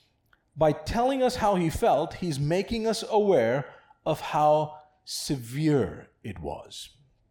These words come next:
You see, the focus is on the impact that it had on him,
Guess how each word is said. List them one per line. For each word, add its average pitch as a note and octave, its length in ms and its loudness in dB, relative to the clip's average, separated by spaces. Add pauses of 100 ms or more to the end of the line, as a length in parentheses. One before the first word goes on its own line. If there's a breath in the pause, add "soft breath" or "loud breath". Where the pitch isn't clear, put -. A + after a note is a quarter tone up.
(600)
You - 60 -16
see, C3+ 120 -4
the G2+ 100 -4
focus - 800 0 (420)
is B2+ 180 -2
on A#2+ 200 2
the A#2 240 -8
impact C#3 720 -4 (560)
that A#2+ 140 -2
it A2+ 100 -6
had C3 240 -2
on G#2+ 220 -4
him, F#2+ 460 -6